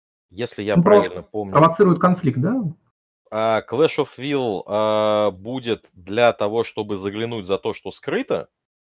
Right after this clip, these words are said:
Speaker 2: Мгм.
Speaker 1: если там есть какие-то супернатуральные источники скрытности. Но, а, сам по себе, а, сам по себе Mage Side Prime просто сигнализирует, здесь есть активный супернатуральный эффект или нет.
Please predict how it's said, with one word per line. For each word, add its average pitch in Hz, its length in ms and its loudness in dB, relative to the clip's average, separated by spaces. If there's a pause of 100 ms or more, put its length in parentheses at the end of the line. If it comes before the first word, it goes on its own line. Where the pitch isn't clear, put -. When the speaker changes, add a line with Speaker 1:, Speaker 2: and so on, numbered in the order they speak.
(120)
Speaker 2:
Мгм. 160 380 4
Speaker 1:
если 110 240 -6
там 98 200 -4
есть 92 120 -6
какие-то 95 300 -16
супернатуральные 95 840 -6
источники 95 500 -12
скрытности. 90 760 -14 (440)
Но, 127 420 6
а, 110 420 2
сам 139 300 0
по 110 100 -6
себе, 113 640 -2 (480)
а, 95 240 0
сам 127 220 0
по 110 100 -8
себе 107 280 -6
Mage 110 320 -4 (180)
Side 110 200 -2 (100)
Prime 180 320 2
просто - 320 -6
сигнализирует, 110 720 -8
здесь 92 220 -12
есть 185 200 -4
активный 127 520 -10
супернатуральный 98 880 -8
эффект 147 420 -8
или 113 240 -12
нет. 98 280 -10